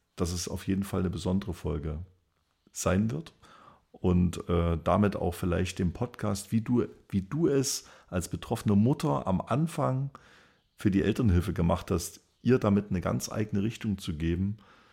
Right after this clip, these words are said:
ähm, wird dir das wahrscheinlich jetzt auch für diesen Podcast gelingen. Vielen, vielen Dank für deine Zeit und dass du dich nochmal so reinbegeben hast, ähm, auch wenn der Rückblick vielleicht nicht immer, nicht immer nur schön ist oder, ähm,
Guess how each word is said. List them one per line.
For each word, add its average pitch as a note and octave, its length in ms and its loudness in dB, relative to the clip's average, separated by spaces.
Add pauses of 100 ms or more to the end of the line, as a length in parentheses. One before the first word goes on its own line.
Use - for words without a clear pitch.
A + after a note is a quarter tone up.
(320)
ähm, E2+ 540 0 (640)
wird F#2+ 160 0
dir - 80 -6
das F2+ 180 -4
wahrscheinlich F#2+ 400 -2
jetzt F#2 160 -8
auch - 160 -4
für - 140 -10
diesen F2+ 240 -4
Podcast - 480 -12
gelingen. C#2+ 340 -8 (640)
Vielen, B2 260 6
vielen G2+ 260 2
Dank A2 220 2
für F#2 120 -4
deine F2+ 280 0
Zeit A2+ 340 2
und D#2+ 180 -2
dass E2+ 140 -6
du F#2+ 80 -8
dich F2+ 360 -4 (760)
nochmal F#2+ 220 6
so F#2+ 120 4
reinbegeben F#2+ 680 2
hast, - 460 0
ähm, F2+ 580 2
auch F2 220 -4
wenn F2+ 80 4
der F2 100 4
Rückblick G2 400 -2
vielleicht F2 380 -4
nicht G2+ 160 0
immer, F2+ 420 0 (680)
nicht G2 160 -2
immer G2 160 4
nur E2+ 160 2
schön G2 320 2
ist F2 240 0
oder, D#2+ 480 -4
ähm, E2 460 -2